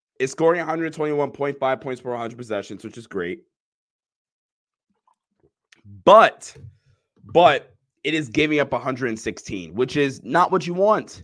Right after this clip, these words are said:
It's not what you want. You, you can't get, you can't win basketball games giving up a hundred sixteen points,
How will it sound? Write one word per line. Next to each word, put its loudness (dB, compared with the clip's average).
It's -14
not 2
what -4
you -10
want. -4
You, -10
you -10
can't -4
get, -10
you -10
can't -8
win 2
basketball 0
games -6
giving -4
up -6
a -12
hundred -12
sixteen -12
points, -18